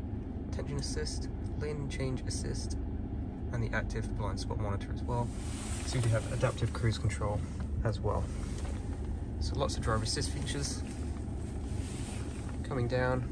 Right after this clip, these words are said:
climate control, dual zone climate control up front. Uh, heat seat, heat front seats, like I said, on both sides,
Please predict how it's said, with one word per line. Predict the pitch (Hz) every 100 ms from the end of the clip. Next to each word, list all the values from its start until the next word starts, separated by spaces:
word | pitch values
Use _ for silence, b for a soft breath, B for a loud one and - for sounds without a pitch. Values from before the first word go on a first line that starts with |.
| - -
climate | - 127 113
control, | - 123 123 - - - - - - - -
dual | - 131
zone | -
climate | - - -
control | - - - - -
up | -
front. | - 139 135 - - - - - - - - - - -
Uh, | 113 104 104 101 -
heat | 110
seat, | - - - -
heat | -
front | - 127
seats, | - 123 117
like | 113
I |
said, | - 123 120 104 - - - -
on | -
both | 101 101
sides, | - 107 110 -